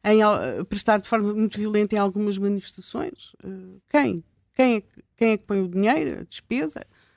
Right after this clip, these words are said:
não é? Os meios para que isto aconteça. Portanto, este lado eu veria, eh, provavelmente, eh, mais nos próximos tempos, por um lado, o acentuar destes, desta forma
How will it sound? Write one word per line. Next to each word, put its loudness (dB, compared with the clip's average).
não 4
é? 0
Os 4
meios 4
para -10
que -8
isto -8
aconteça. -6
Portanto, -4
este -2
lado 4
eu 6
veria, 4
eh, -6
provavelmente, 2
eh, -2
mais 4
nos -4
próximos -4
tempos, -2
por -6
um 6
lado, 4
o 0
acentuar 0
destes, -4
desta -2
forma 0